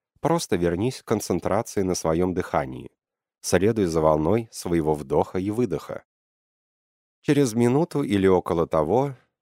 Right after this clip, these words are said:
Андреа велела Николь открыть глаза и сесть. Андреа объяснила, что этот метод — хороший способ успокоить рассудок и тело.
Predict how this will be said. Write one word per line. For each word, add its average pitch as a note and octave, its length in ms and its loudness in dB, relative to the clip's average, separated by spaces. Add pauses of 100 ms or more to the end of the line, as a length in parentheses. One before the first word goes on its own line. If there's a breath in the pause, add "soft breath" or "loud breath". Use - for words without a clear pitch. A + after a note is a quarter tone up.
Андреа A2+ 480 2
велела G2 440 0
Николь G#2 480 0
открыть G#2 480 -4
глаза D#2+ 560 -2
и F#2+ 100 -4
сесть. - 460 -8 (580)
Андреа G2+ 400 4
объяснила, E2+ 680 -2 (200 soft breath)
что - 220 -2
этот G2 240 0
метод — G#2+ 460 0 (140)
хороший A2+ 480 0
способ - 540 -4
успокоить G2 600 -2
рассудок F2 560 -2
и G#2+ 40 -6
тело. C#2+ 380 -4